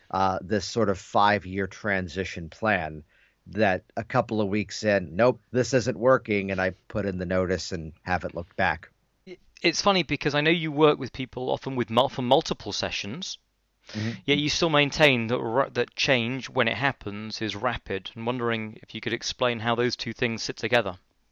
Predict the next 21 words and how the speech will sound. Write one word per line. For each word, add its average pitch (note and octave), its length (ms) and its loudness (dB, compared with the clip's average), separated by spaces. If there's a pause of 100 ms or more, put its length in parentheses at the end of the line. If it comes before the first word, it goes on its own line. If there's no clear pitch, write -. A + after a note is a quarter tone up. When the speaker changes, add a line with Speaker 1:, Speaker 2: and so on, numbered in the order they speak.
(200)
Speaker 1:
Yeah, D#3+ 240 10
this B2+ 180 4
hits - 240 -2
on D#3 100 2
more C3+ 200 6
of A#2+ 80 0
a A#2+ 60 -2
personal D3+ 640 -2
tone F2+ 280 -4
for - 160 -12
people F#2 360 -4
at F2 100 -6
times, F#2 340 0
because A2 340 2
think D#3 220 4
about C#3+ 340 6
moments A#2 400 2
in G#2 120 -4
your G2 100 2
life G#2+ 460 4
where F#2 380 2